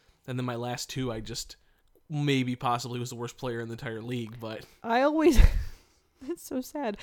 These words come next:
Speaker 2: I always insisted on playing baseball instead of softball 'cause, you know, I mean, softball.
Speaker 1: Right.
Speaker 2: Really? So.
Speaker 1: My, my issue was once the kids started actually pitching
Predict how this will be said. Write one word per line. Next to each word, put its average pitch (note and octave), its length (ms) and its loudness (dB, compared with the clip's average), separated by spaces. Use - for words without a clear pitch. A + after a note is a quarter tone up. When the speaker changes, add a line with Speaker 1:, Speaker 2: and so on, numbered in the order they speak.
Speaker 2:
I G#3+ 120 4
always C#4+ 240 2
insisted A3+ 400 -6
on F#3 120 -4
playing E3+ 420 -6
baseball E3 520 -8
instead E3+ 240 -8
of D3+ 80 -10
softball E3 600 -4
'cause, D#3 300 -8
you E3+ 80 -8
know, D3 220 -8
I D3+ 40 -14
mean, D#3 220 -16
softball. D#3+ 540 -10
Speaker 1:
Right. A#2 260 -10
Speaker 2:
Really? F3+ 240 -12
So. D#3+ 500 0
Speaker 1:
My, D#3 220 -2
my D3 160 -2
issue D#3 280 -2
was C3+ 180 -4
once B2+ 300 -4
the C#3+ 120 -10
kids C3 760 -8
started B2 480 -6
actually A#2+ 720 -6
pitching D3+ 680 -6